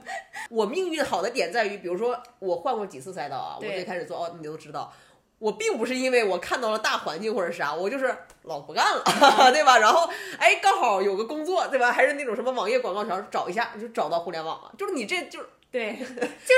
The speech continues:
Speaker 1: 是有很多人这样，然后有很多人做了很严谨的那个研究，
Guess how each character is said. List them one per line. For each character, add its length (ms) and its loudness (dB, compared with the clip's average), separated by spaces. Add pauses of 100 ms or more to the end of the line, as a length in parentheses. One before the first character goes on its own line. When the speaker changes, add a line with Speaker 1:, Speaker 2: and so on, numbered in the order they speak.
(120)
Speaker 1:
是 80 6
有 80 6
很 160 0
多 100 -2
人 160 -2
这 60 -2
样， 180 2
然 100 4
后 80 2
有 160 0
很 120 -4
多 100 0
人 180 -4 (200)
做 180 -4
了 100 0
很 280 -2
严 220 -2
谨 200 -6
的 320 -2
那 100 -6
个 120 -6
研 240 -4
究， 180 -4